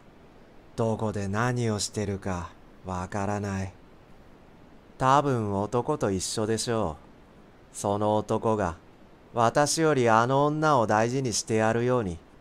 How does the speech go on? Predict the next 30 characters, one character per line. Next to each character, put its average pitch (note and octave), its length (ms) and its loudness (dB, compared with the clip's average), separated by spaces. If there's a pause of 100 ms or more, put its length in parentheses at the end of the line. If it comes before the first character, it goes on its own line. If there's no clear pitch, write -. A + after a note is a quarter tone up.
(220)
祈 G2 240 -4
っ G2 60 -6
て G2+ 200 -6
る F#2 100 -4
ん D#2 80 -10
で D#2 120 -10
す。 - 320 -14 (840)
彼 C3+ 300 4
は F#2+ 160 -2
立 G2+ 140 -4
ち C3 180 -2
上 A#2+ 140 2
が G#2+ 120 2
っ G#2 60 -6
て - 360 -8 (400)
ポ A#2 140 2
ケ C#3 120 2
ッ C3 60 0 (140)
ト A2 140 0
か G2 160 -2
ら F2+ 140 -6 (280)
鍵 C3 320 4
を A2 140 4
取 A2 220 0
り G#2+ 40 0
出 G#2 140 2
し - 140 -4
て E2+ 200 -10 (320)
振 G#2+ 120 -6
っ - 40 -6